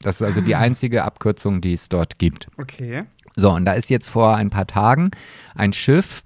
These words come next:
Speaker 1: in einen Sandsturm, Sturm gekommen und konnte halt dementsprechend irgendwie nicht mehr navigieren oder war halt navigierungsunfähig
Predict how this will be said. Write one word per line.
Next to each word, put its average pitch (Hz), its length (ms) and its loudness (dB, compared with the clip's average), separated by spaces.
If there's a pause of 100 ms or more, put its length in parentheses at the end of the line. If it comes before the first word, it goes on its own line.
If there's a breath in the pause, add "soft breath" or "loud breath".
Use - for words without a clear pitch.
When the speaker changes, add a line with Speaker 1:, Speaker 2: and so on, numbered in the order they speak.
(280 loud breath)
Speaker 1:
in 110 200 0
einen 104 340 2
Sandsturm, 156 760 2
Sturm 147 400 2
gekommen 143 460 2
und 113 180 -2
konnte 123 320 0
halt 110 180 0
dementsprechend 117 680 -4
irgendwie 117 260 -2
nicht - 380 -4
mehr 104 280 0
navigieren 110 600 2
oder 107 180 4
war 104 160 4
halt 110 120 2
navigierungsunfähig 110 1300 -2